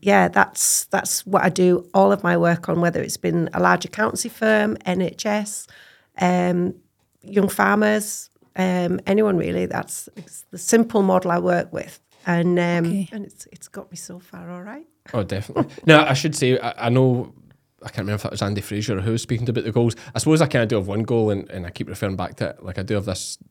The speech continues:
Speaker 3: uh, kinda dream in my head to own a farm someday.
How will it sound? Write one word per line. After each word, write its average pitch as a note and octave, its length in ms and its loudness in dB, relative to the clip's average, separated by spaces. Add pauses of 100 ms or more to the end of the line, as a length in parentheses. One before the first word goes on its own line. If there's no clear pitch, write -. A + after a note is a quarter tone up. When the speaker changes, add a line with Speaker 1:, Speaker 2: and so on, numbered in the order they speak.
(160)
Speaker 3:
uh, E2+ 140 -12
kinda F#2 180 -6
dream G2 180 -4
in G2 80 -2
my F#2 80 -4
head F#2+ 280 -4
to G#2+ 140 -8
own G2+ 160 -4
a G2 60 -4
farm G2 260 -6
someday. G#2 420 -4